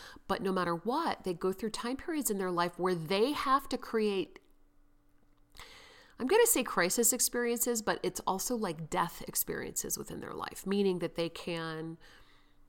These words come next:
cut off people. They can, they, they need to create these death experiences for them to feel the full sort of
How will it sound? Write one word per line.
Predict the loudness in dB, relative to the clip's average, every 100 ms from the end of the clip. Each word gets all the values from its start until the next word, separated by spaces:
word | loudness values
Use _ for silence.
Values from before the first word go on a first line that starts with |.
| -20 -18 -12
cut | -6 -4 2
off | 4 4 0 -6 -14 -10
people. | -8 -6 -6 -4
They | -6
can, | -6 -6 -8 -6
they, | -6
they | -2 0
need | 0 0 0 0
to | -2
create | 0 0 0 0
these | -2 -2
death | -4 -6
experiences | -4 -2 -2 0 0 0 0 0
for | 0 -2
them | -4 -6
to | -10
feel | -6 -4 -2
the | -4
full | -8 -4 -2 0 -2 -4 -10 -20 -20 -20 -10
sort | -2 0 2
of | 2 0